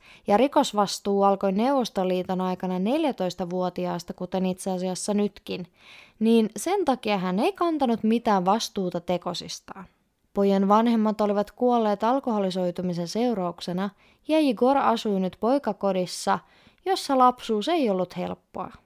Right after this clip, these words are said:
Toisin sanoen Igor oli katujen kasvatti. Poikaa etsittiin muutamaa päivään kaupungissa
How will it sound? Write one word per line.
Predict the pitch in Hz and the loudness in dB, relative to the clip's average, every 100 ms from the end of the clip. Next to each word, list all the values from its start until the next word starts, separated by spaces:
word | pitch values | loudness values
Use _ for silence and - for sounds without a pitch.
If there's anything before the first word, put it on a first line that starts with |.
| _ _ - | _ _ 0
Toisin | 208 226 196 | 2 2 2
sanoen | 208 190 190 196 | 2 4 2 2
Igor | 233 214 240 247 | 2 2 2 0
oli | 208 | -2
katujen | 190 185 196 220 170 | -2 -4 -2 -2 -4
kasvatti. | 160 160 - - - - - - _ _ _ _ _ _ - | -6 -10 -10 -16 -20 -20 -20 -20 _ _ _ _ _ _ 2
Poikaa | 269 311 320 320 | 2 4 2 4
etsittiin | 370 381 320 - 240 226 | 2 0 -8 -4 0 2
muutamaa | 277 320 262 202 190 | 2 2 0 0 0
päivään | 226 240 226 185 175 | 0 0 0 0 -2
kaupungissa | - 226 214 180 175 180 - 247 | -2 -2 -2 -4 -4 -6 -4 -4